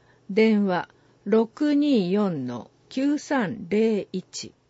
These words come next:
その他のイベント等を市ホームページに掲載しています。アイディー六一七零一。予防接種の情報は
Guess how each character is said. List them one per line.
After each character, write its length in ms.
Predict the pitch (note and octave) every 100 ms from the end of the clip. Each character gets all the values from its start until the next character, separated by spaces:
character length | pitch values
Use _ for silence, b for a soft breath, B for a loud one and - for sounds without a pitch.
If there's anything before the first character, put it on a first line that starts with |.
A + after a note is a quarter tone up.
| _ _ _ _ _ _ _ _ _ _ _ _ _ _ _ _ -
そ 180 | B3
の 160 | C4+ E4
他 180 | - G3+
の 180 | E3+ -
イ 160 | A3
ベ 180 | A3+ D4
ン 100 | C#4
ト 160 | C4+ B3
等 380 | - C4 G3 D#3
を 240 | D#3 E3 b b
市 280 | - D4+ D4
ホ 240 | - C#4
ー 20 | C#4+
ム 160 | D4
ペ 200 | - C4+
ー 40 | G#3
ジ 160 | D#3
に 120 | C3+ C#3
掲 280 | - G#3
載 260 | - A3 G#3
し 100 | -
て 160 | - F3
い 120 | D#3
ま 180 | C3 D3+
す。 380 | - - - _ _ b b b b b
ア 160 | G#3 B3+
イ 160 | C#4
デ 100 | G#3+
ィ 200 | A3+ C#3+
ー 60 | - _ _ b b b b -
六 500 | G#3 A#3 - D4+ D4
一 440 | C#4+ C4+ - D#3+
七 480 | D3+ F#3+ G#3 A#3+ B3+
零 440 | A#3+ A#3+ E3+ C3+ -
一。 480 | F3 _ - E3+ - _ _ _ _ _ _ _ _ _ _ _ _ _ _ _ _ _ _ -
予 180 | B3 B3+
防 220 | D#4+ D#4+
接 220 | - D4+
種 240 | - G#3+
の 160 | F3 D#3+
情 260 | F3 G#3 A#3
報 320 | A3+ G#3 F#3
は 220 | F#3 G3